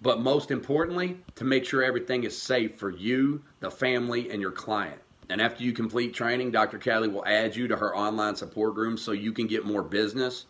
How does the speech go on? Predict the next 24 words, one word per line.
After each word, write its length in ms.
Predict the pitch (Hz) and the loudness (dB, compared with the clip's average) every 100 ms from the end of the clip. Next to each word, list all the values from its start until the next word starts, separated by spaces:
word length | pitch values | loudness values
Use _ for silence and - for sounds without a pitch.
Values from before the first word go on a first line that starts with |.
| - | -4
more 240 | 107 117 | 0 2
information, 880 | 113 - 98 110 123 123 135 135 143 - | 2 0 0 2 2 0 -2 -4 -6 -10
and 120 | 90 | -10
stay 280 | - 127 120 | 2 4 4
plugged 340 | 123 123 117 | 4 2 2
into 220 | 117 104 | 0 0
her 140 | 98 107 | 0 -2
global 460 | 95 107 113 113 | -2 -2 0 -2
network, 640 | 107 107 98 95 85 - - - - | 0 0 0 0 -2 -4 -14 -20 -4
all 300 | 110 117 120 | 4 4 4
with 160 | 120 | 0
the 80 | 120 | -4
purpose 460 | - 113 107 95 110 | -2 -2 -2 -4 -6
of 100 | 92 | -2
making 380 | 107 104 98 | -2 -2 -4
you 280 | 95 107 113 98 | -4 -2 -2 -2
very 340 | 104 107 110 | 0 0 0
successful 800 | - 98 - - 110 104 - 92 | -4 -10 -8 -2 -2 -2 -4 -6
at 100 | 82 | -4
what 220 | 90 95 | -4 -2
you're 100 | 98 | -4
trying 300 | 90 98 95 | -4 -4 -4
to 80 | 92 | -4
do. 240 | 90 78 | -6 -6